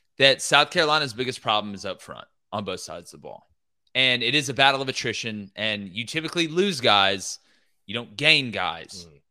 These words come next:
Speaker 1: during the year. Let's start with South Carolina defensively. I agree with you a hundred percent. Okay, Carson, show it to me, right?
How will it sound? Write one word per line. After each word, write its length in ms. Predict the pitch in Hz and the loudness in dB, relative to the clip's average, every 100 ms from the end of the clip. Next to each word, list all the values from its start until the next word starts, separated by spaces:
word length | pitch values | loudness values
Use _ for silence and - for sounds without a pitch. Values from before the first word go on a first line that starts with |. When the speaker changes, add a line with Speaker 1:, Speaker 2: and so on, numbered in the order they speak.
| - | -8
Speaker 1:
during 180 | 120 107 | -6 -6
the 60 | |
year. 260 | 92 85 - _ _ _ - _ _ _ _ _ _ _ | -8 -12 -18 _ _ _ -20 _ _ _ _ _ _ _
Let's 200 | 135 180 | 2 4
start 280 | - 202 180 - _ 127 | 6 6 6 0 _ -10
with 100 | 131 | -2
South 200 | 139 135 | 0 0
Carolina 220 | 120 110 | -2 -4
defensively. 540 | 101 87 - 85 85 _ - | -8 -14 -16 -18 -20 _ 2
I 180 | 151 196 | 6 8
agree 320 | 196 135 151 | 4 -2 -8
with 220 | 131 - | -8 -10
you 240 | 110 110 104 - | -8 -8 -10 -12
a 60 | 101 | -10
hundred 320 | 117 107 101 | -10 -10 -12
percent. 340 | 98 - 76 _ _ _ _ _ _ - | -12 -12 -14 _ _ _ _ _ _ 0
Okay, 300 | 185 214 226 | 2 4 4
Carson, 560 | - 156 156 175 175 175 _ _ _ _ _ _ | 4 2 2 -2 -6 -10 _ _ _ _ _ _
show 380 | - - 208 160 | 0 4 4 4
it 100 | - | -2
to 180 | 139 110 | -4 -4
me, 220 | 80 - _ _ _ _ - | -8 -16 _ _ _ _ 0
right? 320 | 131 160 190 | 4 6 4